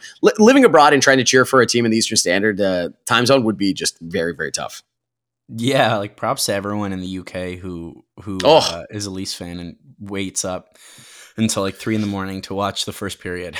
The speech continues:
Speaker 2: <laughs>
Speaker 1: Oh, good for them.
Speaker 2: I like it. <clears throat> Excuse, but, like,
Speaker 1: Yeah?
Speaker 2: I like it every once in a while. Like, again, we're st-, we still have the seven P M start on Saturday because, yeah, we're the Leafs. And it's,
Speaker 1: <laughs>
Speaker 2: it's nine P M against the Ducks, which isn't bad at all. But, like,
Speaker 1: No.
Speaker 2: once in a while, like,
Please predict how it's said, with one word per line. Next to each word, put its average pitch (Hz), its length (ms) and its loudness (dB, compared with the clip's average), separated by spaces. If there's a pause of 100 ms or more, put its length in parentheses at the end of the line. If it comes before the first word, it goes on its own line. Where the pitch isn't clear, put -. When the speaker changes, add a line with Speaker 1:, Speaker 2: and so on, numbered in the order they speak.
Speaker 2:
<laughs> - 0 - (720)
Speaker 1:
Oh, 110 240 4
good 156 160 6
for 123 100 2
them. 78 320 -4 (320)
Speaker 2:
I 196 140 8
like 233 260 6
it. - 260 2
<clears throat> 196 300 6
Excuse, 185 300 -2
but, 190 160 4
like, 202 140 8
Speaker 1:
Yeah? 196 260 6
Speaker 2:
I 185 40 8
like 190 220 6
it 196 60 6
every 180 160 6
once 175 160 4
in 156 60 6
a - 20 2
while. 123 240 6
Like, 123 260 4 (160)
again, 120 480 4
we're 143 140 6
st-, 110 440 -6
we 147 80 0
still 175 200 4
have 151 100 4
the 143 60 0
seven 143 260 2
P 131 140 0
M 120 120 2
start 113 280 2
on 104 100 -2
Saturday 123 600 2 (460)
because, 110 520 -2
yeah, 107 260 2
we're 104 260 -4
the 101 60 -6
Leafs. 101 380 -6 (500)
And 165 160 4
it's, - 300 2
Speaker 1:
<laughs> - 60 -4
Speaker 2:
it's 131 200 -2
nine 135 360 4
P 135 180 2
M 139 160 4
against 127 320 0
the 107 60 -8
Ducks, 104 340 0
which 107 180 -8
isn't 120 200 -2
bad 101 220 2
at 92 100 -4
all. 107 260 4
But, 131 120 0
like, 139 240 4
Speaker 1:
No. - 160 2
Speaker 2:
once 220 220 4
in 226 80 2
a 202 60 6
while, 170 360 8
like, 165 240 6